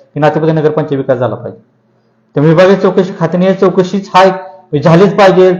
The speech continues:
त्यातून तुमच्यावर कारवाई झाली पाहिजे, ही माझी अपेक्षा नाही. विभागीय चौकशीच्या माध्यमातून आणि खात्याने चौकशीच्या माध्यमातून ज्या ज्या, ज्या ज्या ठिकाणी भ्रष्टाचार झालेला आहे, ज्या ज्या ठिकाणी निकृष्ट पद्धतीचं काम झालेलं आहे,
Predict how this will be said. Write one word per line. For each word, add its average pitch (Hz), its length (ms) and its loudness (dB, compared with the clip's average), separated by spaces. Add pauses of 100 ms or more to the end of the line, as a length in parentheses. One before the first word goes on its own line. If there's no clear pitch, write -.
(240)
त्यातून 170 280 0
तुमच्यावर 180 260 0
कारवाई 180 320 4
झाली 170 240 2
पाहिजे, 170 520 0 (260)
ही 170 60 -2
माझी 156 220 2
अपेक्षा 139 300 -4
नाही. 113 160 -8 (720)
विभागीय 180 280 4
चौकशीच्या 180 480 0
माध्यमातून 151 680 0
आणि 139 220 -6 (100)
खात्याने 185 300 -2
चौकशीच्या 165 380 -2
माध्यमातून 139 680 -4 (1400)
ज्या 175 140 4
ज्या, 190 140 2
ज्या 180 240 4
ज्या 180 160 2
ठिकाणी 180 300 0
भ्रष्टाचार 156 400 0
झालेला 139 360 0
आहे, 127 180 -4
ज्या 151 120 0
ज्या 160 180 -2
ठिकाणी 160 260 -6
निकृष्ट 156 300 -6
पद्धतीचं 139 380 -6
काम 139 200 -4
झालेलं 131 280 -2
आहे, 127 160 -2